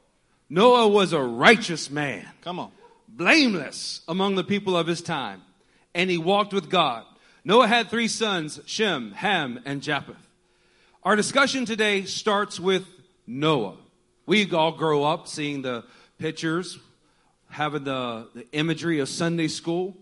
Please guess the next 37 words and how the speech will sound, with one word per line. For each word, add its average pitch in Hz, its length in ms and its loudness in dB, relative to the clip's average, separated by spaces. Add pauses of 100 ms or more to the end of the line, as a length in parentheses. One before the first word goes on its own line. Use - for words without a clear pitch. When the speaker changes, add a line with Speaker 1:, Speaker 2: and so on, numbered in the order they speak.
(240)
Speaker 1:
Very, 190 500 2
very 180 220 0
common 160 400 -6
figure. 143 340 -10 (840)
And 214 280 -4 (300)
classifies 240 640 0
him 190 240 0
as 156 280 -6
two 240 240 0
characteristics, 151 1000 -4 (260)
righteous 202 920 0 (280)
and 160 180 -2
blameless. 123 680 -4
Speaker 2:
Yeah, 95 100 -20
man. 95 100 -20 (880)
Speaker 1:
Now, 190 340 0 (180)
uh, 190 120 0
one 285 260 0
unique 233 320 2
thing 208 220 2
I 190 120 0
saw 254 280 -2
in 180 80 -2
this 160 220 -2
is, 156 140 -14 (160)
that's 151 180 -8
an, 143 140 -2
a, 135 100 -6 (180)
a 135 80 -12
caveat, 143 580 -2 (540)
is 147 100 -8
that 208 140 -2
he 220 100 -4
was 202 180 -2
righteous 277 420 -2
and 214 140 0
blameless 196 500 2